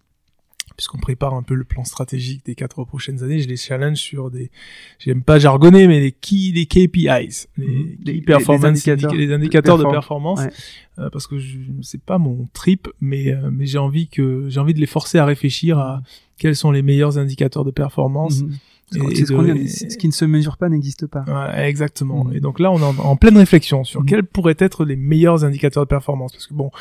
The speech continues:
Speaker 1: une fois qu'on a construit, euh, deux cents centres techniques, ok, d'accord, mais qu'est-ce qu'on y fait dans ces
Speaker 2: Mhm.
Speaker 1: centres techniques ? Est-ce que la balle roule ?
Speaker 2: Mhm.
Speaker 1: Euh, <laughs> voilà. Euh, et comment est-ce qu'on mesure que la balle roule ? Euh, et, et de ce point de vue, le nombre de licenciés est quelque chose de,
Speaker 2: Mhm.
Speaker 1: de fondamental.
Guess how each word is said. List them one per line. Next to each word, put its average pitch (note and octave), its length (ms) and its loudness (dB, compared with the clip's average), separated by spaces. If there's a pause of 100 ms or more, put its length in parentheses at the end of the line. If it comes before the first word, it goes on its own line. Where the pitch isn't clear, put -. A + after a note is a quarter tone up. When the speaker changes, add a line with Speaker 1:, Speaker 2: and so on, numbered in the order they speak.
(320)
Speaker 1:
une C#3 80 -4
fois D3+ 100 6
qu'on C#3+ 140 2
a C3+ 80 2
construit, D3+ 460 0
euh, C3 220 -4
deux C#3 160 -4
cents C#3 440 -4
centres - 240 -6
techniques, D#3+ 400 0
ok, - 180 -10 (120)
d'accord, D3+ 320 0
mais C3 260 -6 (260)
qu'est-ce - 160 -6
qu'on C#3+ 140 2
y D#3 100 4
fait D#3+ 240 2
dans C3+ 140 -4
ces E3 80 -4
Speaker 2:
Mhm. D#3 60 2
Speaker 1:
centres C#3 180 -2
techniques ? C#3+ 340 -6
Est-ce C#3+ 300 -6
que D#3+ 80 2
la C#3+ 100 2
balle C#3 160 2
roule ? C#3 300 2 (240)
Speaker 2:
Mhm. D3+ 180 0
Speaker 1:
Euh, C3+ 80 4
<laughs> F#3+ 140 6
voilà. D#3 240 8 (420)
Euh, C#3+ 160 0
et D3 120 -2
comment F3+ 220 8
est-ce E3+ 80 6
qu'on E3 100 4
mesure D3+ 400 6
que D3+ 100 0
la C#3 80 -2
balle C3+ 160 2
roule ? D#3+ 360 8
Euh, C3 240 -4
et, - 340 -6
et C3 40 -6
de C3 100 -4
ce C3 80 -4
point C#3 140 2
de C3+ 60 2
vue, E3 320 4 (400)
le C3+ 160 -2
nombre C#3+ 180 -2
de D3 80 0
licenciés C#3+ 540 -4
est F#3+ 40 -6
quelque C#3 260 -6
chose C3+ 260 -6
de, C3+ 120 -6
Speaker 2:
Mhm. D3+ 280 -4
Speaker 1:
de C#3 240 -10
fondamental. C3 560 -8